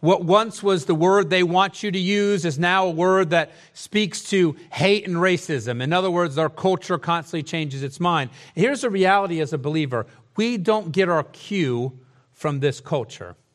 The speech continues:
Our orders come from above, not from this sin-stricken world. But that doesn't mean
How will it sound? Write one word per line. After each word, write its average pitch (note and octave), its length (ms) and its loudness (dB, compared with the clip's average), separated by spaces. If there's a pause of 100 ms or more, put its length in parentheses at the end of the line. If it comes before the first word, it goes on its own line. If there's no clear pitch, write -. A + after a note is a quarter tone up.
(880)
Our F3 140 6
orders G#3+ 500 6
come G3 300 -2
from F#3 200 -4
above, E3 580 2 (420)
not E3+ 360 0
from E3+ 200 -4
this D3 160 -4
sin-stricken C#3 1000 -6 (340)
world. A2+ 420 -2 (1160)
But D#3 100 -2
that F#3 80 2
doesn't F#3+ 300 2
mean E3+ 420 2